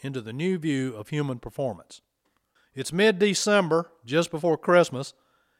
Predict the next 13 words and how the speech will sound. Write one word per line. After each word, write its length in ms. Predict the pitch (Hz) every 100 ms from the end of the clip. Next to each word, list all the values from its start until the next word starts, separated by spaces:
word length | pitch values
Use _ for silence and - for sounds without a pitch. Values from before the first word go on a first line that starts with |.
| _
and 80 | 117
we 120 | 139
just 240 | 160 170 -
had 200 | 170 147
a 160 | 131
cold 460 | 117 - 185 151 123
front 320 | 147 135 113
move 240 | 143 143
through 240 | 131 143 135
West 280 | 131 147 120
Georgia 380 | 147 139 110
last 380 | 110 113 110 -
night, 300 | 113 120 139